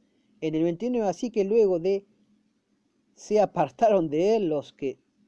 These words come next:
le iban a dar azote, ¿no? Tormento, ¿no? Y aún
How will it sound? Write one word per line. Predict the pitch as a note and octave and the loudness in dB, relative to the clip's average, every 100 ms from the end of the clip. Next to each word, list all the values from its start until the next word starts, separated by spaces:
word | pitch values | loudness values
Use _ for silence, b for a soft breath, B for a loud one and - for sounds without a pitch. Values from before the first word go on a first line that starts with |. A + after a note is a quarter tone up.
| _ _ | _ _
le | B2+ B2+ | -8 -4
iban | D#3+ F#3 F3 - | -2 -2 -4 -8
a | B2 | -8
dar | A#2+ D#3 - _ _ _ _ _ _ _ _ - | -4 -6 -6 _ _ _ _ _ _ _ _ -20
azote, | - G#3+ A3 C3 | -4 0 0 -2
¿no? | D3 | -10
Tormento, | - A#2+ E3+ G#3 B2 C3 | -10 -8 -4 -4 -6 -10
¿no? | F3 G#3 _ b b b b _ _ _ _ _ - | -12 -14 _ b b b b _ _ _ _ _ -10
Y | D#3 | 0
aún | D#3+ G3 C4 B3+ | 4 4 4 0